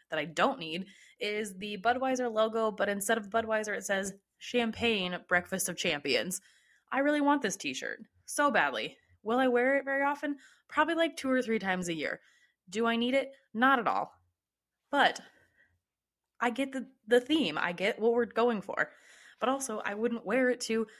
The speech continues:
a craft brewery and insult the people there with their good beer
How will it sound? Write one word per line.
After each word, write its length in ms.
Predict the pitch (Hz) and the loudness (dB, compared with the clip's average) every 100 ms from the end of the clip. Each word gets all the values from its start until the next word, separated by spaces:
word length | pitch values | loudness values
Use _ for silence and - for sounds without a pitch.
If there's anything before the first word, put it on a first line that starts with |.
| _ - | _ -14
a 60 | |
craft 440 | 233 - 269 285 190 | -6 0 2 2 -2
brewery 540 | 226 262 175 185 190 | -2 0 -2 -4 -4
and 80 | 190 | -6
insult 500 | 208 202 - 226 254 | -6 -4 -2 -2 -2
the 60 | 202 | -6
people 360 | - 185 170 | -10 -8 -4
there 180 | 160 160 | -2 -2
with 140 | 170 170 | -2 0
their 180 | 170 | -2
good 280 | 165 170 214 | 0 0 -2
beer 300 | 151 143 175 | -2 -2 -4